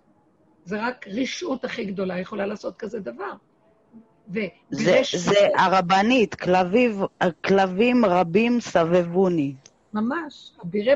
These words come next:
Speaker 1: בשן כיתרו, נתפצו עליי פיהם, לכי תגידי מה דעתך, מה יש להגיד, איזה דעה יש? זה מעוות לא יוכל לתקון. כל היהדות הזאת,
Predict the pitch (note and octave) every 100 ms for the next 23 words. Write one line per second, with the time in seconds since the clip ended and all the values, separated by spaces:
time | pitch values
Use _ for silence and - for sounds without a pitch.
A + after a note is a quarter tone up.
0 | C#4+ A#3 - C#4 C4+ C4 - A3 G#3+ G#3
1 | _ _ _ _ G#3 G#3+ _ A3 - D4+
2 | F#4 E4+ E4 D#4+ - E4+ D#4 E4 D#4 _
3 | _ _ _ _ A3+ C#4 E4 D#4 C#4 A3
4 | A3+ A3+ G3+ G3+ G3+ F#3+ G3+ G#3 B3+ -
5 | - C4 G#3+ F#3+ G#3 A3+ B2 C3+ A2 -
6 | _ _ - B3 A#3+ G#3+ G3 C#4 F#4 F4+
7 | - F#4 G4+ - C#5 G#4 C4 _ _ _
8 | _ _ _ _ _ _ _ - A#3+ C#4
9 | C#4 A#3+ G3 B3 C4+ G#3+ G#3+